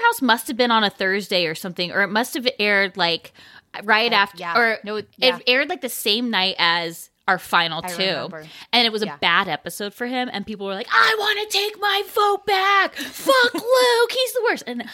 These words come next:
Speaker 1: I'm afraid it might happen with Carl, too, because he warned us the fight
Speaker 2: Carl
Speaker 1: doesn't make him
Speaker 2: tripped
Speaker 1: look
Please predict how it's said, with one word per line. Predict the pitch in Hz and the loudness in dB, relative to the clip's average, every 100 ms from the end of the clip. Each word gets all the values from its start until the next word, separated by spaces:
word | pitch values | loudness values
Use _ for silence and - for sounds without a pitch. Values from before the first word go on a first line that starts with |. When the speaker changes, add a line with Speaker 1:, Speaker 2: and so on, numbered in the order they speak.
| - - - | -16 -16 -8
Speaker 1:
I'm | 226 | -4
afraid | 247 - 254 330 349 | -4 -6 -8 -6 -8
it | |
might | 180 180 - | -10 -12 -14
happen | 202 202 | -16 -12
with | 202 - | -12 -10
Carl, | - 190 180 | -8 -6 -4
too, | 185 - 370 | -8 -4 -4
because | 208 190 175 | -4 -6 -8
he | - 311 | -4 -2
warned | 294 247 359 494 247 | 0 0 0 -2 0
us | 170 160 185 - - - _ | 0 0 -2 -6 -12 -16 _
the | 214 | -8
fight | - 226 269 | 2 4 4
Speaker 2:
Carl | 320 | 4
Speaker 1:
doesn't | 240 233 | 4 4
make | 208 220 | 2 2
him | 254 | 0
Speaker 2:
tripped | 220 | 2
Speaker 1:
look | - | 2